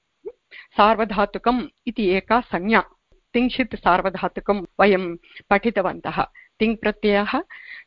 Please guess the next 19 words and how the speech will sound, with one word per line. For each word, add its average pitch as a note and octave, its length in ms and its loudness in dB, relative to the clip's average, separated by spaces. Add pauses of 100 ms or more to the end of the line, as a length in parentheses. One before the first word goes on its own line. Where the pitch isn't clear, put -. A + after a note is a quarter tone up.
शित् A3 180 0
प्रत्ययः F3+ 460 4
सार्वधातुकसंज्ञकः। F3+ 1500 0
सार्वधातुकम् A3 1000 0
इति A3 180 -2
एका A#3 240 2
संज्ञा, F3 480 -6 (360)
अपित् D#4 420 0
अपि F4+ 360 2 (260)
एका G3 300 -4
संज्ञा E3+ 440 -2
एव, F3+ 380 -2 (360)
नित् C#4+ 260 2
अपि E4 480 0
एका F#3+ 240 -2
संज्ञा F3 380 -6
एव। E3+ 280 -6 (140)
एतानि A#3+ 540 2 (340)
नामानि F3 640 2